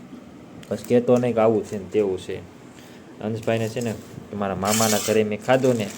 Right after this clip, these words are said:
એવું જ મને બર્ગર આપો, ખાવું છે. તો કીધું, "સારું, જો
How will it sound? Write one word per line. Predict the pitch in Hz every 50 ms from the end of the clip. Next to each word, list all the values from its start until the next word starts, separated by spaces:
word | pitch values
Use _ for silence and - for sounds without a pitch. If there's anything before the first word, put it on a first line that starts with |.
| - - - - - - - - - - - -
એવું | 139 160 160 151 123
જ | 113 120
મને | 127 123 117
બર્ગર | 107 104 117 120 117 101 98 95
આપો, | 95 104 104 - - - - - -
ખાવું | - - 110 98 87
છે. | - - - -
તો | 101
કીધું, | 98 107 104 110
"સારું, | 117 123 123 104 95 92
જો | 98 101